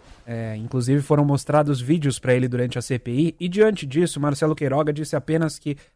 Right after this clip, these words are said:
aspas, "as imagens falam por si".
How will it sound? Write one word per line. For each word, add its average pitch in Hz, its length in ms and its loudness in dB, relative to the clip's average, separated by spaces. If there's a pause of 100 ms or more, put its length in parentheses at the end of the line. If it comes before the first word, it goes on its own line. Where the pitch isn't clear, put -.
aspas, 143 640 -2
"as 147 340 -4
imagens 180 640 2
falam 156 400 4
por 147 220 -2
si". - 280 -10